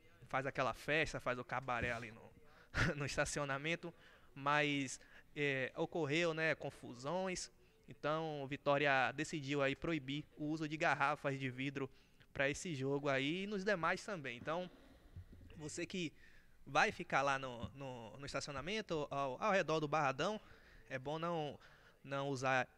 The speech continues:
garrafas de vidro, porque pode, né, ocorrer outras confusões aí, como aconteceu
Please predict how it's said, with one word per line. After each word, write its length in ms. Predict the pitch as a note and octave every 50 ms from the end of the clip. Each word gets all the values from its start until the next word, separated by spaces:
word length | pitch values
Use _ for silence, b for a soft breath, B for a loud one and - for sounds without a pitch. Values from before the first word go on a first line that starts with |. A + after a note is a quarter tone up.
| - - -
garrafas 500 | C#3 C3+ C#3 C3 B2+ C3+ C#3 - D3 C3+
de 80 | C#3
vidro, 280 | B2+ B2+ D3 D#3+ D#3+ E3
porque 600 | - - C#3 C3 - - D#3+ D3+ D3 C#3+ C3+ A2+ B B B B B B - - -
pode, 360 | - E3 E3+ F3 D#3+ D3+ D#3
né, 240 | D3+ D#3 D#3 D3+ - -
ocorrer 440 | E3 D#3+ - F3 D#3 C#3 D3+ D#3
outras 300 | D#3 E3+ F3 - E3 C#3+
confusões 640 | - - D3 C#3 - D#3 C3 B2 B2+ C3 C#3 C#3 B2+
aí, 140 | C3+ C3+ C3+
como 240 | - - C3 B2+ B2+
aconteceu 760 | B2+ A#2+ - B2 - A2 - - - C3+ C#3 C3 B2+ A#2 G#2+